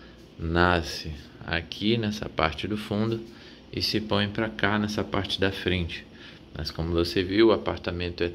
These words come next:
todo climatizado. São três ar-condicionados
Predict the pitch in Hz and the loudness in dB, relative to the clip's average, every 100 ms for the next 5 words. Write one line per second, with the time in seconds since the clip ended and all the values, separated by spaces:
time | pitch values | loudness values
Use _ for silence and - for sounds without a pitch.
0 | - - 131 143 139 - 90 78 76 73 | -6 0 2 2 -2 -2 0 0 -2 0
1 | 80 95 104 - - - - - - - | 4 4 2 -6 -18 -20 -20 -20 -20 -20
2 | - - - 82 78 78 92 117 107 90 | -20 -20 -10 -8 -4 4 6 8 6 2
3 | 92 87 - 80 71 76 95 101 - - | -4 -6 -6 -6 -4 0 0 -2 -8 -14